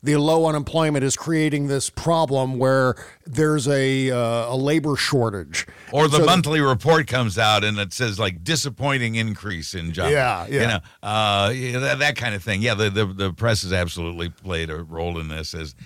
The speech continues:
Speaker 2: they do in most bad things these days, I'm sorry to say.
Speaker 1: Exactly. And the other thing that I've been hearing from people as a possible explanation is that respondents to these polls are now gaming their answers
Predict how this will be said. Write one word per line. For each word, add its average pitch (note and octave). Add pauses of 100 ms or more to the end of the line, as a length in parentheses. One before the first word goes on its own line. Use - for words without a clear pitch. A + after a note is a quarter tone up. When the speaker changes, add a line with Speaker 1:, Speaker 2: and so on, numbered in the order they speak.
(240)
Speaker 2:
they F2
do F2
in E2+
most F2
bad D#2
things E2
these D#2+
days, D2+
I'm D#2
sorry D2
to C#2+
say. D2
Speaker 1:
Exactly. B2+
And C#3+
the D3+
other A3
thing D#3+
that C#3+
I've C#3
been C3+
hearing C3+
from B2
people A#2
as A2+
a A#2+
possible A#2
explanation C#3
is B2+
that B2 (720)
respondents F#3
to E3
these D3+
polls D3
are C3+
now C3
gaming C3
their B2+
answers A#2+